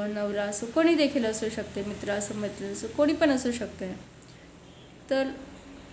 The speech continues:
आपण बोलणं सोडून द्यायचं, मग आपण कृतीत करून दाखवायचं. ठीक आहे, आपलं बोलणं लोकांना नाही आवडत आहे, आपण बोलायला नाही पटत आहे, तर ठीक आहे,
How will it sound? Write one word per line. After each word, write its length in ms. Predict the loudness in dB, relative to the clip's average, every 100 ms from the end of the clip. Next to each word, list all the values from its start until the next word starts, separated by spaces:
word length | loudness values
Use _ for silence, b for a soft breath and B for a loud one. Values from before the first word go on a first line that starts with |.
| -18 -4
आपण 320 | -2 6 8 10
बोलणं 280 | 10 10
सोडून 320 | 8 8 6 6
द्यायचं, 340 | 4 2 0
मग 120 | 2
आपण 240 | 2 2 2
कृतीत 460 | 0 0 0 4
करून 260 | 4 6 6
दाखवायचं. 600 | 4 2 0 0 -2 -6 -10 -16 -16 -18 -18 -18 -18 -18 -20 -20 -20 -20 -20 -12 -6
ठीक 140 | 2
आहे, 80 | 4
आपलं 300 | 4 2 2
बोलणं 240 | 4 4
लोकांना 400 | 2 2 2 0
नाही 320 | 0 0 2 2
आवडत 380 | 0 0 -2
आहे, 100 | -2 0
आपण 340 | 0 -2 -2
बोलायला 320 | -2 -2 -2
नाही 180 | -2 -2
पटत 380 | -2 -4 -6 -6
आहे, 60 | -8
तर 60 | -6 -6
ठीक 180 | -4
आहे, 140 | -4